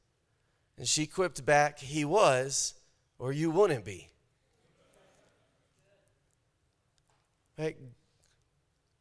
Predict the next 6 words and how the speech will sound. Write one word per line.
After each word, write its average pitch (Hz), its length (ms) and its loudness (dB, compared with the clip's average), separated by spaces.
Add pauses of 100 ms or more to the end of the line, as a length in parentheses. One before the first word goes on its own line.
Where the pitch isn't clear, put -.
(380)
The 156 80 -6
imagination 185 800 2
is 139 140 -4
a 139 40 -8 (200)
powerful, 139 720 -4 (180)
powerful 117 640 -8